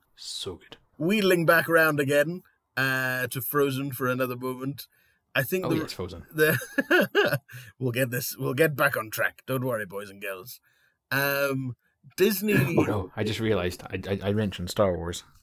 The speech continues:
Speaker 2: We managed. We were fine. We got through it. We played it cool. He is apparently going into, to be in a new Star Wars season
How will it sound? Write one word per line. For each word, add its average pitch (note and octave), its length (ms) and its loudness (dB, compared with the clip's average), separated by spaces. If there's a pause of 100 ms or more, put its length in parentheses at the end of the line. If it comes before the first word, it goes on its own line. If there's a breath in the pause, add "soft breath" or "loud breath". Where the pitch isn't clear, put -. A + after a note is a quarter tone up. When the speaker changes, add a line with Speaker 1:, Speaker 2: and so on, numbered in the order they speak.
(100)
Speaker 2:
We C#3 120 -2
managed. C3 520 -2
We C3 100 -2
were C3 60 2
fine. B2 420 2 (260 soft breath)
We D3+ 100 0
got E3 200 8
through F#3+ 220 6
it. D3+ 180 4 (680)
We C#3 100 -2
played F#3 280 2
it E3+ 140 -2
cool. A#3 520 6 (300)
He D#3 160 2
is E3 120 2
apparently C#3+ 380 2
going C3+ 260 0
into, B2 180 -8 (200)
to C#3 100 -10
be C3 140 -2
in B2 100 -2
a B2 60 -6
new C3+ 220 -4
Star A2 340 -4
Wars G#2+ 280 -8
season A2 480 -10